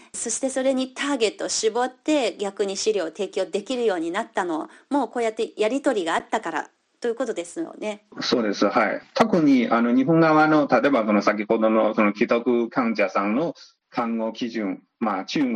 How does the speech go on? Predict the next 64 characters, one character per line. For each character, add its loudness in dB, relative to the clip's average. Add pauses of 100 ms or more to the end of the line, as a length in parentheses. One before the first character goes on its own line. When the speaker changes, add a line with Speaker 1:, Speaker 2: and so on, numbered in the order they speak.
Speaker 2:
側 -2
は -4
ど -2
う -2
や 0
っ -10
て -4
い -2
る -4
の -4
か、 -4
ま -2
た -4
は -2
コ -4
ロ -2
ナ 0
ウ 0
イ 0
ル -6
ス -6
の -2
関 -4
係 -2
で -4
今、 -4
日 -2
本 -2
の 0
場 0
合 -2
は -4 (240)
一 0
部 -6
そ -4
の 2
実 -2
習 0 (180)
と -2
か -2
全 -2
部 -4
そ -4
の -2
中 -2
止 -4
さ 0
れ -4
て -6
い -2
ま -2
す -14
け -2
れ -2
ど -2
も、 0
中 -2
国 -2
の -2
場 -2
合 -2
は -2
逆 -6
に 0